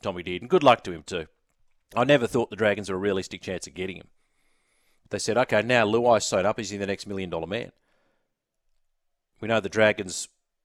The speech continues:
showed a fair bit of interest. He joined the Cowboys in twenty twenty-one. He supported them as a, as a kid. And I talked to Brent Tate about this, so he stayed loyal to the club. Understandable. I get that. I get that, and I wish him well. Now, people that are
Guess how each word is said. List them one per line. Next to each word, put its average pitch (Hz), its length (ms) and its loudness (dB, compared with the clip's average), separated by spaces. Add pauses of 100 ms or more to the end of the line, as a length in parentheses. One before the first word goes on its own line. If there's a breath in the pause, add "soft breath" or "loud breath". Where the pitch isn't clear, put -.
(120)
showed 117 320 2
a 107 40 -8
fair 117 220 -2
bit 101 120 -2
of 95 60 -4
interest. - 460 -10 (800)
He 95 80 -12
joined 123 280 0
the 104 60 -2
Cowboys 110 440 2
in 98 80 -14
twenty 104 240 -8
twenty-one. 104 480 0
He 117 100 -2
supported 160 440 2
them 110 160 -2
as 95 120 -4
a, 104 160 -4
as 98 180 -4
a 90 140 -2 (180)
kid. 107 380 -4 (640)
And 101 80 -10
I 98 40 -8
talked - 240 -6
to - 40 -10
Brent 95 200 -6
Tate 98 200 0
about 85 240 -4
this, 85 140 -10
so 95 100 -6
he 92 60 -6
stayed 101 300 -2
loyal 90 240 -2
to - 120 -10
the 80 100 -12
club. 87 240 -6
Understandable. 135 720 2
I 107 120 0
get - 260 -6
that. 85 180 -8 (920)
I 104 80 -6
get 107 260 0
that, 82 160 -6
and 98 80 -8
I 98 60 -2
wish 101 260 -8
him 90 100 -12
well. 82 220 -8 (640)
Now, 117 60 -8
people 160 340 2
that 117 160 8
are 101 140 4